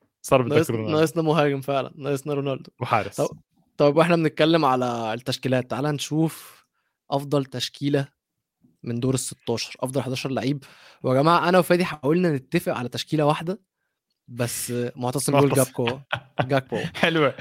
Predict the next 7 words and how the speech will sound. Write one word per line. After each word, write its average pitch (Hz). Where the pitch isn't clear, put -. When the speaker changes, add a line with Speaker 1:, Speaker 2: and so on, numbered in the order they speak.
Speaker 1:
تطبيل، 180
Speaker 2:
آه. 143
Speaker 1:
بلشنا 185
تطبيل. 165
Speaker 2:
<laughs> 156
أهي، 165
أهي. 151